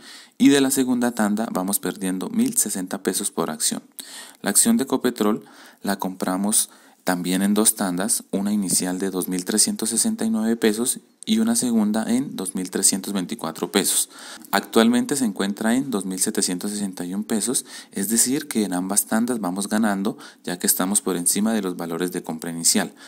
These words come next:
De la primera tanda vamos ganando trescientos noventa y dos pesos por acción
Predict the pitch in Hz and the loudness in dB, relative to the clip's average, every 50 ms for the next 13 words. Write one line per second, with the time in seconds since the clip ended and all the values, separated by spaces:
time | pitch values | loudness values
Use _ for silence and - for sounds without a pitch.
0 | - - - - - - 101 98 101 104 104 101 104 104 110 113 - 127 123 123 | -18 -18 -18 -6 0 2 2 2 2 2 2 2 2 2 2 0 0 0 0 0
1 | 127 135 - - 101 98 98 101 104 104 95 90 87 90 92 95 - - - - | 0 -2 -2 -2 -4 -4 -4 -4 -6 -6 -4 -2 -2 -2 -2 -2 -4 -8 -8 -8
2 | - - 92 - - - 110 107 113 - 120 123 120 113 104 101 98 92 90 90 | -8 -2 2 2 4 4 2 2 0 0 -2 0 0 -2 -2 -2 -4 -6 -6 -6
3 | 92 95 - - 95 101 - 113 - - 120 113 127 - - - 120 113 - | -4 -4 -4 -4 -4 -4 -6 -6 -4 -2 -2 0 0 0 2 2 2 0 0